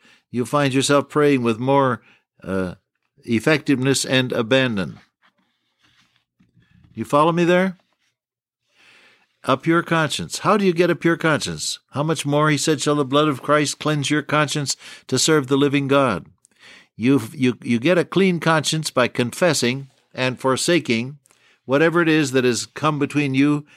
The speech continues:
and your Lord. "He that covereth his sins," said Solomon, "shall not prosper, but whoso confesseth and forsaketh it shall have mercy." We go then over to First John, uh, the first chapter,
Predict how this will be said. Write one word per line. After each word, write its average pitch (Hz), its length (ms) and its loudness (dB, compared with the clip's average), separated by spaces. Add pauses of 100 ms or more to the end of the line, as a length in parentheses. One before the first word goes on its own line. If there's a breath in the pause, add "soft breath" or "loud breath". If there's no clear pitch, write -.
(140 soft breath)
and 131 220 -2
your 147 160 2
Lord. 147 260 2
"He 147 140 0
that 147 200 -2
covereth 185 420 0
his 143 200 0
sins," 143 520 -2 (260 soft breath)
said 139 340 0
Solomon, 135 540 0
"shall 156 340 0
not 160 240 -2
prosper, 139 440 -2
but 113 200 -2
whoso 160 260 2
confesseth 160 600 -2
and 143 180 -2
forsaketh 147 540 -2
it 120 200 -4 (520 loud breath)
shall 127 640 2 (180)
have 113 640 0 (320)
mercy." 113 560 -4 (1400 soft breath)
We 135 160 2
go 147 180 4
then 147 220 2
over 135 200 4
to 127 140 -4
First 143 300 0
John, 123 460 0 (220)
uh, 107 200 -2
the 98 240 -6
first 135 280 0
chapter, 120 520 -2